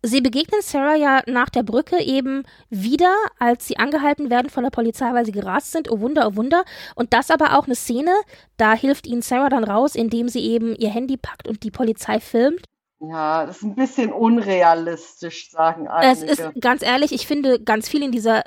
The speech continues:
Speaker 1: Episode unrealistisch, aber diese Szene ist natürlich, ja, die Szene ist dafür da,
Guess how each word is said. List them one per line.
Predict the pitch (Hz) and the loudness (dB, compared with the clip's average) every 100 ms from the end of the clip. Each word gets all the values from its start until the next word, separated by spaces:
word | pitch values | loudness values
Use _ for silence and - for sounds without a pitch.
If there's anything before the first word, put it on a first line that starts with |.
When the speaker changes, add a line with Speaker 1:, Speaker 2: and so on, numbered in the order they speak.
| - | -4
Speaker 1:
Episode | 233 240 202 233 233 | -4 -4 -2 0 0
unrealistisch, | - 285 214 208 208 208 247 - | 0 -2 0 0 0 -2 -6 -6
aber | - 262 302 196 - - - - - | 0 2 4 2 -2 -12 -20 -16 -2
diese | 269 339 | 0 2
Szene | - - 277 349 247 | 0 0 0 2 2
ist | - 254 | 0 -2
natürlich, | 262 240 285 277 - | -2 -4 -2 -2 -2
ja, | 202 220 254 | -2 2 2
die | 240 | 0
Szene | - 269 262 | -4 -4 -4
ist | - | -2
dafür | 233 254 | -2 -2
da, | 226 226 | 0 0